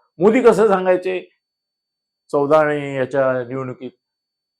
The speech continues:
"हमारे उमेदवार देवेंद्र फडणवीस है." आणि त्याचंच भांडवल केलं ना नंतर, की उद्धव ठाकरेंसमोर दहा वेळा मोदी म्हणाले होते की देवेंद्र फडणवीस हे आमचे मुख्यमंत्री पदाचे उमेदवार आहे.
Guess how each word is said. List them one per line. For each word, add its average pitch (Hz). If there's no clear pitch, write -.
"हमारे 226
उमेदवार 180
देवेंद्र 147
फडणवीस 131
है." 160
आणि 160
त्याचंच 208
भांडवल 180
केलं 233
ना 277
नंतर, 220
की 190
उद्धव 110
ठाकरेंसमोर 175
दहा 107
वेळा 190
मोदी 233
म्हणाले 208
होते 175
की 131
देवेंद्र 127
फडणवीस 135
हे 131
आमचे 117
मुख्यमंत्री 110
पदाचे 131
उमेदवार 175
आहे. 151